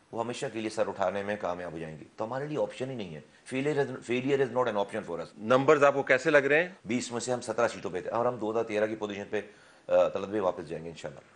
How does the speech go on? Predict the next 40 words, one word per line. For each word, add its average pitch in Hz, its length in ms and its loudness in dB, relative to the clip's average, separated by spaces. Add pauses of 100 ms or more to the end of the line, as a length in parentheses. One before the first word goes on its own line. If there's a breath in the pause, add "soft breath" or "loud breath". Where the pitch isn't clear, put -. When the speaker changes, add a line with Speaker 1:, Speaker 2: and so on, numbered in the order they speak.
(120)
Speaker 2:
और 113 200 8
वोट 113 240 6
बैंक 131 200 6
आपका 120 260 6
इंक्रीज 113 360 2
करेगा? 139 240 4
क्योंकि 131 160 0
दो 117 100 6
हज़ार 117 120 8
तेरह 117 240 6
में 123 120 4
वोट 113 200 6
बैंक 123 200 4
भी 117 100 2
आपका 113 220 4
मेरा 113 140 0
सत्रह 113 340 4
अठारह 110 320 4
लाख 110 220 4
के 117 80 -4
करीब 101 300 -6
Speaker 1:
जी, 113 80 2
Speaker 2:
था 113 40 2
Speaker 1:
बिल्कुल 117 300 4
Speaker 2:
वोट 101 80 2
Speaker 1:
इंक-, 101 180 -12
बिल्कुल 104 280 -2
इंक्रीज 92 320 -6
करेगा, 82 280 -8
बिल्कुल 104 240 -6
इंक्रीज 95 300 -10
करेगा। 98 300 0
अ, 104 300 -2
हमने 120 280 -2
बुल-, 120 400 -4
ये, 131 220 -4 (140)
हमने 131 260 -2
भी 131 100 -4
कुछ, 127 320 -8
अ, 98 160 0